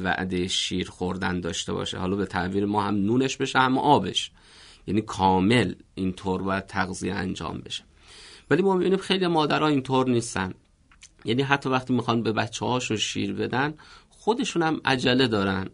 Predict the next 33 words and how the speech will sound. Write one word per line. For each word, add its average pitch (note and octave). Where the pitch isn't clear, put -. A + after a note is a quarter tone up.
حالا A#2
غذاشون A#2
رو A#2
گازه، A2
نمی‌دونم G#2+
می‌خوان G#2+
با G2+
تلفن G2+
صحبت A2+
بکنن، A2
نمی‌دونم G#2
مهمان G#2+
منزلشونه، A#2
لذا D3
عجله C#3
عجله C3+
بچه C3+
رو C3+
توی C3
مدت B2
کوتاهی A#2+
می‌خوان A2
تغذیه‌اش G#2
رو G2
بهش G#2+
بدن. G3
لذا C3
این E3
بچه D#3
اصلاً D3+
معنای C3+
گاهی B2+
اوقات A#2+